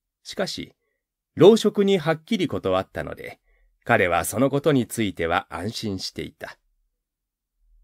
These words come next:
ところが、その翌日のことであった。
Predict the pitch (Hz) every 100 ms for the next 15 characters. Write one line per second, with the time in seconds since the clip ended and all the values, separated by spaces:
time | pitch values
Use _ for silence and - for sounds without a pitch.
0 | _ _ - 95 - 156 135 - - _
1 | _ _ _ _ _ - 117 147 160 107
2 | 98 202 190 - 156 139 - 117 101 73
3 | - _ - -